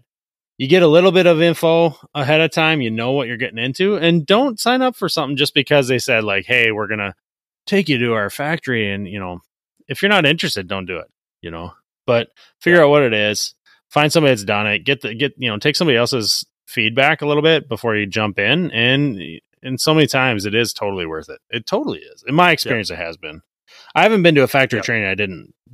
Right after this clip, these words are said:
Speaker 1: like, totally come away from, like, excited and felt that it was worth my time.
Speaker 2: No, I've been to a couple of, a couple of the factories twice.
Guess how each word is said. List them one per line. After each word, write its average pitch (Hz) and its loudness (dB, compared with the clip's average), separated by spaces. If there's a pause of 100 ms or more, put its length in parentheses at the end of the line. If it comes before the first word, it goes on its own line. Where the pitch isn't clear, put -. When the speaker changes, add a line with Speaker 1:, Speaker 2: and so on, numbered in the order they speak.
(440)
Speaker 1:
like, 98 0
totally 95 0 (180)
come 92 0
away 92 2
from, 90 -2
like, 82 -4
excited 87 0
and 76 -10 (720)
felt 92 2
that 87 2
it 82 4
was 82 -2
worth 85 -2
my 80 -4
time. - -6 (1160)
Speaker 2:
No, 87 -4
I've 139 0
been 147 2
to 120 4
a 110 4
couple 120 0
of, 95 -2
a 107 -6
couple 139 0
of 90 0
the 90 -10
factories 95 -6
twice. - -6